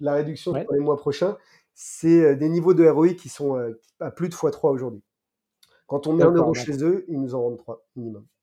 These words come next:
Speaker 2: Donc, donc tu testes le persona, juste pour info, quand tu testes un persona, c'est-à-dire tu testes par exemple, je sais pas, euh, euh, un, un, j'imagine un secteur, une verticale, euh, disons, allez, euh, je dis,
Speaker 1: Ouais,
Speaker 2: je dis n'importe
Speaker 1: immobilier.
Speaker 2: quoi, mais, euh,
Speaker 1: Mm, mm.
Speaker 2: euh,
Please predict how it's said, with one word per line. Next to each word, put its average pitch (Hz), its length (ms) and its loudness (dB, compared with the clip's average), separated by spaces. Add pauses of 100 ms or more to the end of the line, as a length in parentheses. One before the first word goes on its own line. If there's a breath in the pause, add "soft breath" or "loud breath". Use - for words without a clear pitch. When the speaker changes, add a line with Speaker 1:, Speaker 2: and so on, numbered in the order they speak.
(640)
Speaker 2:
Donc, 139 240 -2
donc 135 200 -6
tu 139 160 -14
testes 190 300 2
le 156 80 -2
persona, 156 520 -2
juste 160 260 -6
pour 147 140 -2
info, 151 300 -6
quand 156 140 -8
tu - 200 -18
testes 175 240 -4
un 151 80 -6
persona, 156 440 -4
c'est-à-dire 135 380 -2
tu - 180 -12
testes 143 320 -4
par 120 140 -4
exemple, 117 380 -8
je - 40 -20
sais - 120 -16
pas, 139 260 0
euh, 113 260 -8 (560 soft breath)
euh, 117 520 -10
un, 120 720 -10
un, 123 40 -16
j'imagine 127 380 -6
un 131 100 -6
secteur, 151 520 2
une 135 100 -4
verticale, 147 680 0
euh, 123 180 -4
disons, 127 400 -6
allez, 135 240 2
euh, 123 120 -4 (280)
je - 80 -20
dis, 175 180 -8
Speaker 1:
Ouais, 139 60 -6
Speaker 2:
je 120 80 -8
dis 123 80 -10
n'importe 123 300 -8
Speaker 1:
immobilier. 117 160 -8
Speaker 2:
quoi, 147 120 -2
mais, 131 200 -4
euh, 123 80 -4
Speaker 1:
Mm, 113 320 -16
mm. - 420 -20
Speaker 2:
euh, 127 40 -6